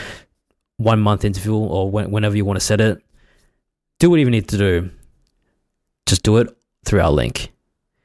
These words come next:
But doing it through our link means we get a very, very small kickback from Amazon, a soon to be probably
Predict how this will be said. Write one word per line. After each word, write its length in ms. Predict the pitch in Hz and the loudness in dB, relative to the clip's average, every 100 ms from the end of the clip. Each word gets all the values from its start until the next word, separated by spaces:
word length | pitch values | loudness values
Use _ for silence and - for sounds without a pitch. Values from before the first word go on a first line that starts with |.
| _ _ _ | _ _ _
But 100 | - | 0
doing 160 | 156 180 | 2 2
it 100 | 147 | 0
through 120 | 139 | 0
our 60 | |
link 280 | 117 123 110 | 0 -2 -2
means 260 | 104 104 95 | -4 -4 -4
we 120 | 98 | -6
get 100 | 101 | -4
a 40 | |
very, 240 | 90 107 107 | -2 -2 0
very 180 | 101 92 | 0 -2
small 200 | 101 87 | -4 -4
kickback 680 | - 117 123 123 131 - - _ | -2 -2 0 0 -2 -6 -10 _
from 280 | - 98 87 - | -4 -4 -2 -2
Amazon, 520 | 110 113 127 131 110 - | -2 0 2 0 -2 -4
a 300 | 98 92 92 _ _ | -2 -2 -4 _ _
soon 300 | - - 151 | -8 -2 0
to 80 | 143 | 0
be 120 | 110 | 0
probably 680 | 104 - 147 120 101 95 - | -2 0 2 2 2 0 -4